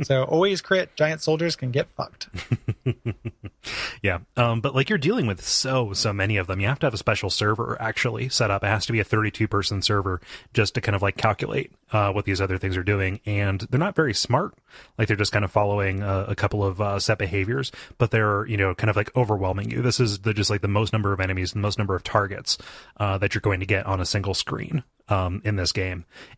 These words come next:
Speaker 2: And it is really fast paced, especially when the, uh, when, when the rounds are going. Um, and by the end of these, if you are kind of staying on top of the curve and upgrading your weapons,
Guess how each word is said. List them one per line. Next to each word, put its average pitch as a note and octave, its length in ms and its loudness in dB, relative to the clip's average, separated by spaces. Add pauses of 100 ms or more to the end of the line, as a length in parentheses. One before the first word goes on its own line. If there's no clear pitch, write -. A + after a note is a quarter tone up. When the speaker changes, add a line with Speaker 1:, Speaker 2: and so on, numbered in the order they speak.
Speaker 2:
And A2 480 0
it B2 140 2
is G#2+ 180 -2
really F#3+ 220 2
fast E3 260 0
paced, E3+ 320 0
especially A2+ 520 0
when G#2 240 2
the, F#2+ 200 0
uh, F2+ 180 0
when, F#2+ 200 0
when G2 220 0
the F#2 180 0
rounds G2 280 2
are F2 80 -2
going. D#3 440 -2 (580)
Um, G2 440 2
and F#2+ 520 0 (200)
by A2 180 4
the G#2+ 200 0
end F3+ 160 2
of G#2 100 0
these, F2+ 340 -2
if G#2+ 180 0
you G#2+ 120 2
are G2+ 100 2
kind - 160 0
of F2+ 100 -2
staying G#2+ 220 0
on G2+ 140 -2
top F#2+ 240 -2
of G2+ 80 -4
the F#2 100 -4
curve D3+ 420 2 (120)
and G2+ 240 2
upgrading G2+ 640 0
your F2+ 180 0
weapons, F2+ 640 0